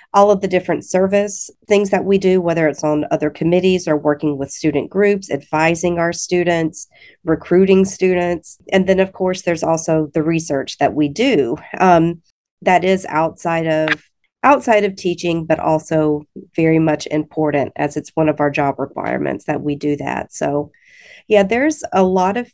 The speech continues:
facets to our job, I think, that a lot of people just maybe wouldn't envision, right, or don't quite understand. So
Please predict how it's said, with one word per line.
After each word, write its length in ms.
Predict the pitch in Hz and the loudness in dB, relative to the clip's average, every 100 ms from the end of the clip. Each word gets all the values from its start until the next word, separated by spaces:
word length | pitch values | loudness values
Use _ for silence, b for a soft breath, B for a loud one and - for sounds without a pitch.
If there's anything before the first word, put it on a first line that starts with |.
| - | -4
facets 480 | 165 175 196 190 - | -2 0 -4 -8 -8
to 180 | 185 165 | -4 -2
our 140 | 160 | -2
job, 380 | 156 143 147 160 | -2 -2 -2 0
I 80 | 165 | -2
think, 320 | 160 170 165 | -2 -6 -4
that 320 | 156 151 147 - _ _ _ - | -2 -2 -2 -6 _ _ _ 0
a 100 | 160 | 4
lot 300 | 151 147 151 | 4 2 -2
of 80 | |
people 260 | - 160 165 | -4 -2 -2
just 420 | 165 156 - - - _ _ | -4 -6 -8 -16 -20 _ _
maybe 640 | - 170 160 156 156 151 160 - _ _ | -8 0 0 2 4 4 2 -6 _ _
wouldn't 380 | 185 214 196 180 | 2 2 4 2
envision, 640 | 160 156 147 113 101 165 | 2 -2 -2 -4 -4 -6
right, 300 | 175 170 170 | -2 0 2
or 260 | 156 147 147 _ _ 156 | 2 0 -4 _ _ -4
don't 220 | 160 156 | -2 -2
quite 260 | - 160 147 | -2 -2 0
understand. 640 | 143 139 - 117 - 147 | -2 -6 -8 -8 -6 -6
So 380 | - - 67 156 | -8 -6 -6 -8